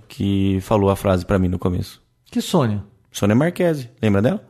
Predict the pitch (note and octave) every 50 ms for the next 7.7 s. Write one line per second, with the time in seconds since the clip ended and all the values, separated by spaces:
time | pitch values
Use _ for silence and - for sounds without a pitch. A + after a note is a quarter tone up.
0 | _ - A#3+ A3 D3+ B2 A#2+ C#3 E3+ F#3+ E3+ A#2 A2 B2 A#2+ A#2 C#3 D#3 D3+ -
1 | - C3+ - - B2 A#2 - C3 E3 F3+ - G3 D#3+ - - D3 C#3 C#3+ D3 D3+
2 | F#3 G#3+ G#3 - - A3 F#3+ F#3+ F#3+ F#3+ F3+ D#3 F3 F3+ D#3+ - - D#3 D#3+ E3
3 | D3 C#3+ D3 C#3+ E3 D#3 C#3+ - - A#2 G#2+ G#2 G2+ G2+ A2 - A#2+ A#2+ B2 A#2
4 | B2 C3 C3 C3+ C3 C3 C3+ C3 C#3 C#3 C#3 A#2+ A#2 A#2 A#2+ A#2+ C3 C3+ C3+ B2+
5 | C3 C3 B2 C3 C#3 C3 A#2+ - G2 - - - _ _ _ _ _ _ - -
6 | D#3+ - - C#3+ C3 C3+ C3 A2+ - - G#2 F#2+ F#2+ - - A#2+ A#2 A#2 A#2+ A#2+
7 | - - - - - - - G4+ G4 G4 F#4+ C#4 E3+